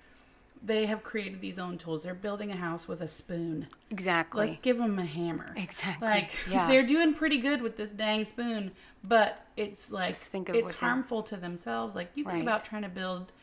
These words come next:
Speaker 1: with a
Speaker 2: Yeah.
Speaker 1: tool that's not the correct tool. It usually
Speaker 2: Absolutely.
Speaker 1: hurts you and breaks the tool, and, like,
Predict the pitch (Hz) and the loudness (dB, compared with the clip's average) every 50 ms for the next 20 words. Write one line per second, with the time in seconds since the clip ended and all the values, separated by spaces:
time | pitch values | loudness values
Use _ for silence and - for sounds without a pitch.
0 | - - - - - - 226 214 220 190 233 277 330 311 202 190 185 170 185 - | -20 -20 -20 -12 -6 -4 -4 -4 -4 -4 -4 -2 -2 -2 -2 -2 -2 -4 -6 -8
1 | - - 196 190 180 175 185 - - - 185 180 185 185 - - - - 196 185 | -10 -8 -6 -6 -6 -8 -10 -14 -12 -12 -10 -8 -8 -10 -10 -12 -12 -10 -10 -8
2 | 180 170 170 - - - - - - - - 233 233 226 220 226 226 233 220 196 | -8 -8 -10 -12 -16 -20 -20 -20 -20 -8 -4 -4 -2 -2 -2 -2 0 0 0 0
3 | 185 180 175 175 - 285 294 302 294 294 226 180 - - - - - - - - | 0 -2 -4 -4 -2 -2 0 0 0 -2 -2 -2 -4 -4 -6 -6 -10 -14 -10 -6
4 | 277 285 285 277 269 262 233 190 185 185 180 170 170 170 - - - | -4 -2 -2 0 0 0 0 0 -2 -2 -2 -2 -4 -4 -6 -12 -16